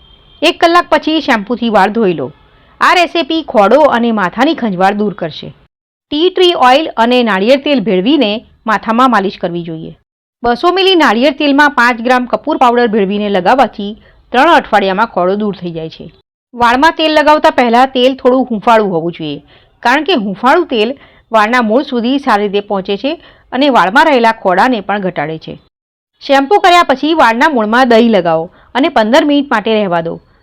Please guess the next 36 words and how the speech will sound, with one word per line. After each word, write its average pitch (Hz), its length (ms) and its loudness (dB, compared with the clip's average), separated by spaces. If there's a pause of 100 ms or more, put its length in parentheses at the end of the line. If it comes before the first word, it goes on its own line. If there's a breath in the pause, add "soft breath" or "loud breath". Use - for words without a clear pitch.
(140)
તે 370 100 2
પછી 320 300 0
વાળ 240 220 4
ફરીથી 254 400 -2
ધોઈ 185 200 -4
લો. 156 160 -12 (600)
જરૂર 277 420 2
મુજબ 349 320 2
સૂકા 302 420 0
નારંગીની 285 520 0
છાલના 220 380 -2
પાવડરમાં 208 640 0 (340 soft breath)
પાંચથી 247 480 0
છ 254 140 -4 (180)
ચમચી 277 380 0
લીંબુનો 240 480 0
રસ 220 240 -2
ભેળવીને 202 520 -2 (300 soft breath)
પેસ્ટ 269 300 0
બનાવો 170 400 -6 (360 soft breath)
અને 320 180 0
તેને 302 240 2
વાળના 214 360 0
મૂળમાં 180 320 -4
લગાવો. 156 340 -6 (440)
સુકાઈ 320 420 0
જાય 339 200 2
પછી 262 300 0
વાળ 214 240 2
ધોઈ 208 220 -2
લો. 143 180 -10 (640)
ખોડો 277 320 4
એક 311 200 4
સામાન્ય 233 440 2
રોગ 285 180 2
છે, 330 260 -4